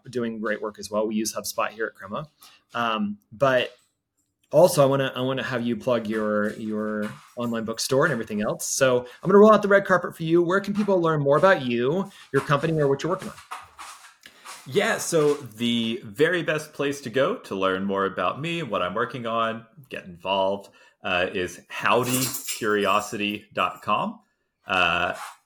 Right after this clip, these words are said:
Speaker 2: I, you know, I, I adopted that brand because I start pretty much all of my meetings by saying howdy, uh, being
Speaker 1: Yeah.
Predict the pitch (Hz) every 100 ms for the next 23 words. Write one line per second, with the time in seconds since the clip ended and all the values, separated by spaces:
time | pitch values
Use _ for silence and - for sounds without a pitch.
0 | _ - 104 110 110 110 113 - _ 117
1 | 98 98 110 113 110 104 104 _ _ -
2 | 110 127 143 160 143 135 117 123 123 120
3 | 107 98 98 - 101 104 104 101 - 110
4 | - 110 104 101 95 98 98 101 98 92
5 | 92 101 113 - 92 - 98 90 90 101
6 | 92 107 117 135 - - _ 107 95 90
7 | 90 101 - 117 113 110 113 -